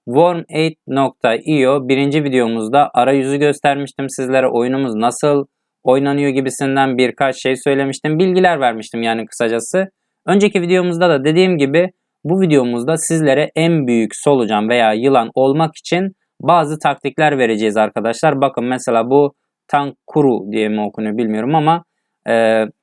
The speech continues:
adam yüz otuz sekizinci seviyeye gelmiş ve tam elli yedi milyon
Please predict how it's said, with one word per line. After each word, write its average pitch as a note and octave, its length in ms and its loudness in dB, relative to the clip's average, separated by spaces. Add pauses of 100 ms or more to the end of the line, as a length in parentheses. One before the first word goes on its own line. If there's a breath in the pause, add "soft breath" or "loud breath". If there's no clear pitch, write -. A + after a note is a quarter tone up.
(160)
adam D#3 360 0
yüz D3 160 0
otuz D3+ 200 0
sekizinci C#3+ 480 -2
seviyeye C3+ 400 2
gelmiş D#3 480 0
ve D3+ 160 -2
tam E3 380 2
elli C3 240 0
yedi C#3 240 2
milyon D3+ 560 0